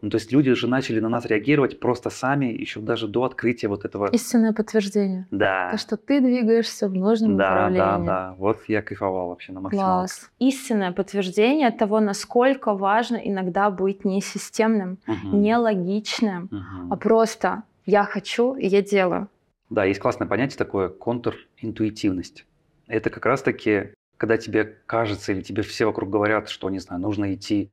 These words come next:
Speaker 1: прямой, э, там, линией, там, или, не знаю, в обход горы, а контринтуитивно было бы идти, там, не прямой линией, а вот тут такой изогнутой, или там в обход, там, горы или через гору, да, контринтуитивно,
Speaker 2: Мгм.
Speaker 1: то нужно туда идти, нужно туда это и делать, потому что там точно,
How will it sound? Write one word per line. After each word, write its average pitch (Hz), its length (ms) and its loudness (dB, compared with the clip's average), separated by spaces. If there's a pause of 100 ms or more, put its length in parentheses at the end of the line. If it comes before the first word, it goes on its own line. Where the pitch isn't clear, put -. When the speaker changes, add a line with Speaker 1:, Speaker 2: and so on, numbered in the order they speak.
(160)
Speaker 1:
прямой, 104 360 0 (280)
э, 98 120 -4
там, 90 200 -2
линией, 101 420 0
там, 90 240 -4
или, 92 120 -2
не 92 100 -2
знаю, 85 260 -6
в 87 80 0
обход - 300 0
горы, 131 440 2 (140)
а 110 140 -6
контринтуитивно 113 920 0
было 107 240 2
бы 107 180 4
идти, 104 320 0 (140)
там, 98 160 -4
не 113 100 0
прямой 113 360 0
линией, 101 320 0
а 98 40 0
вот 101 160 0
тут 107 160 0
такой 104 300 0
изогнутой, 95 480 0 (120)
или 104 300 -2
там 95 240 -6
в 95 60 0
обход, - 420 -4
там, 92 160 -4
горы 101 260 0
или 95 120 -4
через 104 300 -2
гору, 160 280 2
да, 107 140 0
контринтуитивно, 101 920 -2
Speaker 2:
Мгм. 214 460 -6
Speaker 1:
то - 80 -4
нужно 147 220 2
туда 117 240 2
идти, - 260 -12
нужно 113 280 -4
туда 104 240 0
это 104 380 2
и 107 60 4
делать, 151 360 2
потому 107 260 -6
что - 220 -8 (280)
там 110 280 -2
точно, 123 640 0